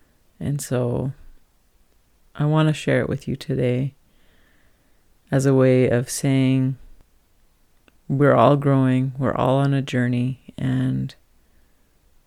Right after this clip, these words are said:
the hard things are usually not the last things. The last things are the life-giving things. And keep going until you see the life-giving things happening in your life.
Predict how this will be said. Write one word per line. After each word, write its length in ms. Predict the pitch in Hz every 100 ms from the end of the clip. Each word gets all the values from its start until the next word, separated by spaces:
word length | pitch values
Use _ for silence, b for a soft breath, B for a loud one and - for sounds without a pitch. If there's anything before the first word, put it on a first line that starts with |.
| _ _ _ _ _ _ _ _ _
the 80 | -
hard 380 | 139 - 139 139
things 580 | 147 131 127 135 - - - - - _ _ _ _ _ _ _ _ -
are 100 | 127
usually 380 | 131 135 139 131
not 220 | 123 -
the 80 | -
last 420 | 71 80 - -
things. 640 | - 139 143 147 143 - - _ _ _ _ _ _ _ _ _
The 160 | 180
last 400 | - 139 143 -
things 580 | 147 139 127 135 139 - _ _ _ _ _ _ _ _ _ _ _ _ -
are 140 | -
the 120 | 139 -
life-giving 640 | - 143 - 123 139 139
things. 640 | - 185 151 156 143 - _ _ _ _ _ _ _ _ -
And 140 | -
keep 240 | - 143
going 460 | - 131 127 120 131
until 260 | 120 - 127
you 140 | 127
see 460 | - - - 135 123
the 100 | -
life-giving 600 | 135 135 - - 135 131
things 220 | 139 139
happening 480 | - - - 143 143
in 120 | 135
your 120 | 131 139
life. 500 | - - 143 -